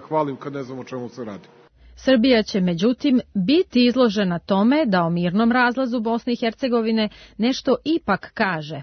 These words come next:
Speaker 2: poručuje predsedavajući predsjedništva Milorad Dodik. Veruje da je mirni razlaz najbolje rešenje,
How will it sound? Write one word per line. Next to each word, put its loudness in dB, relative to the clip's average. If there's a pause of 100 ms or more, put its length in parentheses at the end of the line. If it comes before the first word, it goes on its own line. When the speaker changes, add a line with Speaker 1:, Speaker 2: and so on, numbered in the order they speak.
(120)
Speaker 2:
poručuje -4
predsedavajući -4
predsjedništva -2
Milorad 0
Dodik. -2 (340)
Veruje 2
da -2
je 0
mirni 0
razlaz -2
najbolje 0
rešenje, 0